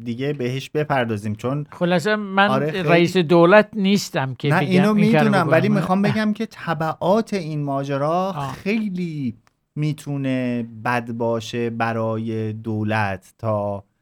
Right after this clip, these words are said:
Speaker 1: در واقع تبعات بدش ها. حالا ممکنه مثلاً حالا چهار تا پناهجو هم ازش کارتشو بگیرن، هیچی، ولی، اه، ایجا-، در واقع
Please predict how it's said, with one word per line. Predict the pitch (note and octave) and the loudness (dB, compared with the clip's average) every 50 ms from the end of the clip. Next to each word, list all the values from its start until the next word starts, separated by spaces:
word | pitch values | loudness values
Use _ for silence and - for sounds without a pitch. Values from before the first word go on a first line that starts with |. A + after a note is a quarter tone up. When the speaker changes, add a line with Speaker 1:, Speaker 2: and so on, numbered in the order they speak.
| _ _ _ _ - | _ _ _ _ -4
Speaker 1:
در | A2+ A2+ A#2 | -2 -2 0
واقع | A2+ A#2 A2+ A2+ A2 A2+ A2+ | 0 0 -2 -2 -2 -4 -4
تبعات | A2 - B2 A#2+ A#2 A#2 A#2 A#2+ - D#3+ | -4 -2 0 2 2 2 2 0 0 -2
بدش | D3+ D3 D3 C#3+ B2+ A#2 G#2 - - | 0 0 0 0 0 -2 -4 -4 -4
ها. | G2+ F#2+ F#2+ F#2+ | -6 -6 -6 -6
حالا | G2 G2+ G#2 | -8 -8 -6
ممکنه | G#2+ A#2 A2 A2 G#2+ B2 C3+ D3+ | -4 -4 -4 -4 -4 -4 -4 -4
مثلاً | D3 B2+ A#2 - A#2+ | -4 -4 -4 -6 -4
حالا | B2+ B2+ B2 | -4 -4 -6
چهار | B2+ - - C3 B2+ B2 | -6 -4 -2 -2 -2 -2
تا | - - - | -4 -8 -8
پناهجو | B2+ B2+ A#2+ A2+ A2 A2 B2+ B2+ | -6 -4 -4 -4 -6 -6 -6 -6
هم | B2+ C3 | -4 -4
ازش | B2+ A#2+ A#2+ A#2+ A2+ | -4 -6 -6 -8 -8
کارتشو | - C3 B2+ B2 A#2+ - - | -8 -6 -8 -8 -8 -12 -12
بگیرن، | C3 C3 B2+ C3 B2+ B2+ B2 B2+ | -12 -10 -8 -8 -6 -6 -6 -8
هیچی، | C3+ B2 - - G#2+ | -10 -10 -12 -12 -8
ولی، | G2+ G#2+ A2+ C3+ C#3 C#3 - _ _ _ _ _ _ _ _ _ _ _ - | -6 -6 -4 -6 -6 -8 -10 _ _ _ _ _ _ _ _ _ _ _ -10
اه، | A2 A#2+ A#2+ A#2 A2+ A2+ A2+ A2 A2 G#2+ G#2+ - - _ _ _ _ | -4 -4 -2 -2 -2 -2 -2 -2 -4 -6 -8 -10 -18 _ _ _ _
ایجا-، | - C3 C3+ C3 B2+ B2 B2 B2+ B2+ C3+ C#3 G#2+ B2+ | -10 -8 -6 -6 -6 -6 -4 -2 -2 0 -2 -2 -2
در | B2+ B2 B2 B2 | -2 -2 -2 -2
واقع | C3 C3 C3+ E3+ | -4 -4 -4 -6